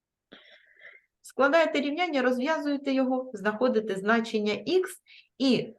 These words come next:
е, якщо, м, дискримінант більше нуля, а він більше нуля, значить, у вас повинно бути, з-,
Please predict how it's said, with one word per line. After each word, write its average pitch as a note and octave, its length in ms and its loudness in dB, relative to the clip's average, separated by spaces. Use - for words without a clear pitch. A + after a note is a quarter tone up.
е, F#3 380 0
якщо, A3+ 840 2
м, E3 380 -10
дискримінант A3 1040 2
більше A3 500 0
нуля, F#3+ 240 0
а F3 220 4
він G3 280 2
більше E3+ 500 -6
нуля, G#3+ 380 -2
значить, G#3+ 340 0
у - 20 -12
вас C#4 220 4
повинно G#3 440 2
бути, D4 380 -4
з-, A3 160 -12